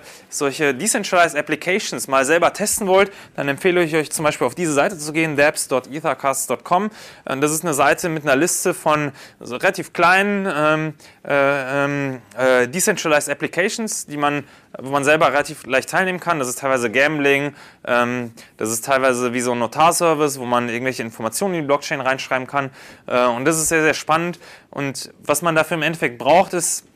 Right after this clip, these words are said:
wenn wir uns jetzt, äh, äh, in Ethereum bewegen, das ist so eine der beliebtesten Blockchains heutzutage für Smart Contracts, weil die darauf sehr, sehr stark optimiert ist, ähm, dann braucht man zum Beispiel Metamask.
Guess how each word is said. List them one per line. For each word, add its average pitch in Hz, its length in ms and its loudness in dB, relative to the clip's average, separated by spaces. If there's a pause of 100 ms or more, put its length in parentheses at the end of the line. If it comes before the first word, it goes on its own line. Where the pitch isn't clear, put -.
(720)
wenn 123 120 -4
wir 131 60 0
uns 127 160 -4
jetzt, - 260 -2
äh, 127 220 4
äh, 120 40 0 (800)
in 123 100 -4
Ethereum 190 460 -2
bewegen, 160 360 2
das 131 100 -2
ist 127 140 -4
so 139 80 -2
eine 131 200 -2
der 127 100 0
beliebtesten 135 520 -6
Blockchains 156 480 -2
heutzutage 139 480 -2
für 139 120 -14
Smart 123 300 -2
Contracts, 147 420 -6
weil 123 100 -2
die 123 80 -2
darauf 113 260 0
sehr, 117 100 -2
sehr 123 120 2
stark 123 240 -2
optimiert 135 400 -4
ist, 185 220 -2 (420)
ähm, 139 200 -2
dann 127 140 -2
braucht 156 240 4
man 160 120 0
zum 147 140 -6
Beispiel 131 360 0
Metamask. 170 800 2